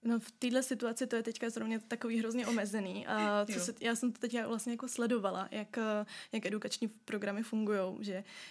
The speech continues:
Speaker 1: je super, jak, eh, se snažily ty galerie, ty instituce zabavit ti, ty děti, který jsou momentálně doma. Ale nevím, jestli, jestli by tenhle ten směr bej-,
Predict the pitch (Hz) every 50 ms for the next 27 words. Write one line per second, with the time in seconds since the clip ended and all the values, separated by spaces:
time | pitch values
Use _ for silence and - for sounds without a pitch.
0 | - - 233 233 226 - - - - 220 214 - - 220 214 220 208 202 208 -
1 | - 226 214 202 202 196 196 - 226 - - 220 208 202 214 208 208 208 214 208
2 | 202 214 208 202 196 208 190 185 190 214 214 - - - 214 214 202 202 - 226
3 | - 214 208 - 214 196 202 196 196 196 190 190 196 196 - - 220 190 - -
4 | 202 196 - 226 185 202 196 - 214 190 202 - - - - 214 202 196 - -
5 | 208 196 202 202 196 208 202 190 190 196 208 202 185 180 180 180 214 - - -
6 | - - - - - - - - - - - 240 226 226 233 226 226 233 226 226
7 | 240 233 233 226 233 - 226 226 226 226 214 208 214 - 214 220 208 - - -
8 | 220 214 214 208 208 196 214 - - - 208 214 214 214 - - 208 214 214 214
9 | - 226 214 208 - 233 220 208 208 202 208 208